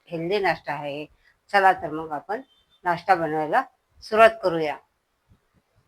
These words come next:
हा नाश्ता झटपट बनणारा, हेल्दी आणि टेस्टी आणि पौष्टिक नाश्ता आहे. त्यासाठी मी एक वाटी कणिक घेतलेली आहे आणि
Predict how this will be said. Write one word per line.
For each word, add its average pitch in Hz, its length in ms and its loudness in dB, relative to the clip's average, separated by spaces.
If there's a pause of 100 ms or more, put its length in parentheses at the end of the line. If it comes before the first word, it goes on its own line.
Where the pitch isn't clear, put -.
(3250)
हा 214 180 8
नाश्ता 202 420 6
झटपट 190 500 -2
बनणारा, 160 520 -2
हेल्दी 170 340 -4
आणि 160 220 -2 (120)
टेस्टी 175 360 -4
आणि 165 180 -6 (100)
पौष्टिक 175 320 -10
नाश्ता 165 300 -4
आहे. 156 140 2
त्यासाठी 170 480 -2
मी 165 280 -4
एक 180 220 -10
वाटी 165 220 -4
कणिक 170 360 -8
घेतलेली 160 520 -8
आहे 170 360 0 (560)
आणि 170 380 -2